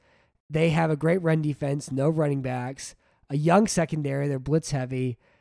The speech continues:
and their free agents are Jameis, Breshad Perriman, Sue, uh, Dotson, Jason Pierre-Paul, and Shaq Barrett. I assume that they're gonna tag Barrett.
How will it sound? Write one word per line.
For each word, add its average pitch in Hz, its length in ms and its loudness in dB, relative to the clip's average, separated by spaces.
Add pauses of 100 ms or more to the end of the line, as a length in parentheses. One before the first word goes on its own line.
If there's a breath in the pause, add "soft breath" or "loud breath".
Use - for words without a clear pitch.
(160)
and 147 80 -2
their 165 120 6
free 160 220 2
agents 165 220 2
are 151 60 2
Jameis, 170 720 2
Breshad 160 480 -2
Perriman, 135 580 -2 (340)
Sue, 190 680 6 (640)
uh, 139 260 -4
Dotson, 160 760 2
Jason 151 340 0
Pierre-Paul, 139 540 -2
and 127 100 -2
Shaq 123 340 -6
Barrett. 107 460 -12 (720)
I 156 160 -2
assume 196 220 4
that 180 100 4
they're 170 100 2
gonna 156 140 0
tag 143 400 -4
Barrett. 131 500 -4